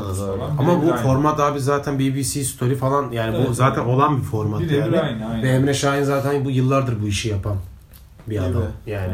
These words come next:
Speaker 2: Evet.
Speaker 3: baktığımızda.
Speaker 1: Biraz daha sanki Osmanlı tarihçisi bulundursalar iyi olabilirmiş ya. Emrah Safa Gürkan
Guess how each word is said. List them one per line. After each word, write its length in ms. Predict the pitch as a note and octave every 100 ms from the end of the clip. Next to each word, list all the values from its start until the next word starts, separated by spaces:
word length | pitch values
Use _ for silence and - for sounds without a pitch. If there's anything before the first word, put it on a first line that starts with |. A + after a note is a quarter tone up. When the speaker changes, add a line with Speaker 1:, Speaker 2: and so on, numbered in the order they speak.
| F#2
Speaker 2:
Evet. 100 | F#2 - -
Speaker 3:
baktığımızda. 760 | G#2 F#2+ - G2+ F#2+ F2+ F#2+ - - - - - - - -
Speaker 1:
Biraz 340 | F#3+ C4+ A#3 G#3+
daha 140 | A3+
sanki 340 | A3 G#3+ G3+
Osmanlı 500 | F#3 F#3 - G#3+ G#3
tarihçisi 760 | F#3+ F3+ F3 E3 D#3+ - G3+ G3 - - - - - - - - -
bulundursalar 640 | C3+ D3 D3 D3 D#3+ E3
iyi 120 | D3
olabilirmiş 580 | D3 C#3+ C#3 C#3+ A2+ -
ya. 160 | F#2+ F#2 F#2+
Emrah 300 | A#2 B2+ C#3+
Safa 300 | C#3+ D3 D#3
Gürkan 440 | D3 D3 C#3 D3+